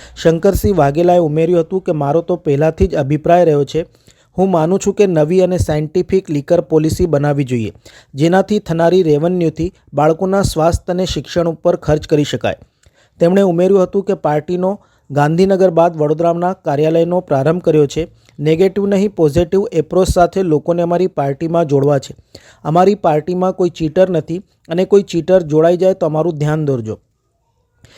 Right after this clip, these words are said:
તેમણે બીજળ અને ખ્યાતિકાંત મુદ્દે પણ પ્રતિક્રિયા આપી હતી. ગુજરાતમાં રોજે રોજ કૌભાંડ થઈ રહ્યા છે.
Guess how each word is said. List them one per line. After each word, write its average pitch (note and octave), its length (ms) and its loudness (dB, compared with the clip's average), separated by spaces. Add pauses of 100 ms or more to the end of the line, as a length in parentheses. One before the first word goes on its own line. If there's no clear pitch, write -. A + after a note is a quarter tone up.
(240)
તેમણે F3+ 280 4
બીજળ E3+ 440 0
અને F#3+ 160 -2
ખ્યાતિકાંત F3+ 640 -4
મુદ્દે E3 340 -2
પણ F#3+ 200 -2
પ્રતિક્રિયા E3 560 0
આપી D3 220 -2
હતી. E3 280 -6 (300)
ગુજરાતમાં F3+ 560 2
રોજે E3 280 0
રોજ F#3+ 220 -2
કૌભાંડ D#3+ 400 0
થઈ D#3+ 200 -2
રહ્યા D3+ 200 0
છે. E3 180 -8